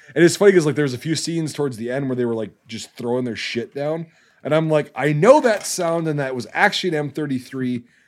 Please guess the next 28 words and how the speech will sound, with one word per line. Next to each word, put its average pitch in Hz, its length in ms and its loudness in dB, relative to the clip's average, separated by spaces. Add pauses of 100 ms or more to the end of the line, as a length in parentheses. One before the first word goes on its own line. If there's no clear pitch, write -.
(100)
because 123 220 -2
it's 120 120 -6
the 131 120 -6
exact 117 480 -6
fucking 135 240 -12
sound 127 240 -6
they 120 40 -6
make 117 300 -6
when 120 80 -8
they 107 100 -6
hit 113 120 -8
the 107 80 -14
ground." 131 420 -8 (800)
Fucking 165 320 2
amazing 131 440 -2
helmets. 117 680 -6 (220)
Um, 107 460 -6 (140)
and 160 140 0
in 170 120 2
this 165 160 0
film, 180 360 2
they 147 80 0
actually 139 320 -2
had 131 100 -2
the 120 60 -8
correct 117 280 -6
helmets. 82 360 -12
The 98 220 -8